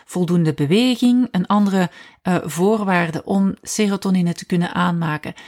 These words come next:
is bijvoorbeeld dat onze insulinewaarde niet te hoog mag zijn, want die pijnappelklier is redelijk gevoelig aan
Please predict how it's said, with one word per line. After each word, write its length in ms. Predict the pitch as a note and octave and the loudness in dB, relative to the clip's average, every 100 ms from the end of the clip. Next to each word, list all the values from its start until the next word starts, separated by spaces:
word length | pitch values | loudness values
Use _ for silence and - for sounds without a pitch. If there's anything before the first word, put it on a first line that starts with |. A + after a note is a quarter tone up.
| - - _ | -20 -20 _
is 180 | G#3 E3 | -2 0
bijvoorbeeld 840 | F#3+ D#3+ F#3 G#3 F#3 F3+ E3 - - _ _ | 0 2 2 2 2 2 0 -2 -12 _ _
dat 380 | F3 F3+ F3+ - | -2 -2 -2 -2
onze 720 | F3+ F3 D#3+ E3+ E3 D#3 D3 _ | 0 0 0 0 0 -2 -6 _
insulinewaarde 1700 | F#3+ F3+ - F#3 E3+ F#3 A#3 B3 - - E3+ F3+ E3+ D#3+ E3 D#3 - _ _ _ | 0 0 0 0 2 4 4 2 0 -4 -2 0 0 -2 -6 -8 -8 _ _ _
niet 180 | G3 G#3 | 0 0
te 80 | G#3 | 0
hoog 300 | E3+ F3+ - | 0 0 0
mag 160 | A#3 | -2
zijn, 320 | - B3+ D4 F4 | 0 0 0 -2
want 260 | G#3 F3+ - | -2 -2 -4
die 160 | E3+ F3+ | -6 -4
pijnappelklier 720 | F#3+ F#3+ F#3+ F#3 G3 F#3+ - | 0 0 -2 -4 -2 -2 -4
is 140 | - | -6
redelijk 360 | F3 G3 F#3 - | -2 0 -2 -6
gevoelig 480 | D3 D#3+ G3+ F#3 - | -6 0 0 0 -2
aan 340 | F3+ E3+ E3+ | 0 2 2